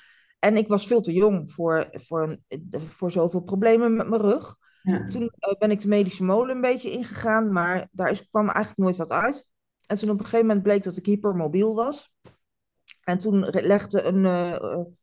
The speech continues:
Speaker 1: reumatoloog in opleiding, die legde eigenlijk de link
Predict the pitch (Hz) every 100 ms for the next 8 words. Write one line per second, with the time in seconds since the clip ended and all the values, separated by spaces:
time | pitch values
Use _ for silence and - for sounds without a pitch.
0 | _ 165 202 214 202 202 208 214 - 202
1 | 240 220 220 220 208 202 190 208 208 151
2 | 196 196 185 175 190 202